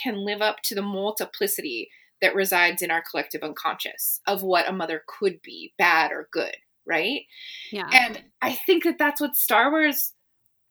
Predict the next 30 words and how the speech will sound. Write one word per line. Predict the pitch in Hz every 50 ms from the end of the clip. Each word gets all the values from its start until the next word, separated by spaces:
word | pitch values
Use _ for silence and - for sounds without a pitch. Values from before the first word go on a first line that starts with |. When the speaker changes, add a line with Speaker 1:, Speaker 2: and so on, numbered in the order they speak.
| _ - - _ _ _ _ _ -
Speaker 1:
Star | - - 269 285
Wars, | 294 349 392 381
like, | 381 339 269 -
picked | - - 320 - - - -
the | 254 214 196 - _
best | - - 277 - - -
of | 302 220 -
it. | - - - - - - -
It's | 214 226 - -
like | 294 285 -
this | - 302 - -
eruption | 240 240 202 170 170 190 277 - - - - 214 185 175 160
from | - 220 190 202
the | 202 202 -
unconscious. | 202 202 190 190 - - 190 226 226 - - 170 151 135 - -
And | 170 160 160 - - _ _ _ _ _ _ _ _ _ _ _ _ - -
I | - -
don't | 294 294
know | 294 302 294
how, | 262 285 254 247 226 208 185 185 - _ _ _ _ _ _ _ _ _ _
I | -
don't | 349 427
know | 466 440 453
how | 403
George | - 381 370 302 269 247
did | 220 240 285 320
it. | 285 202 185 - - - _ _
There's | 240 247 233
this | 247 262 254 - -
real | 262 277 285 302 302 277 277 - -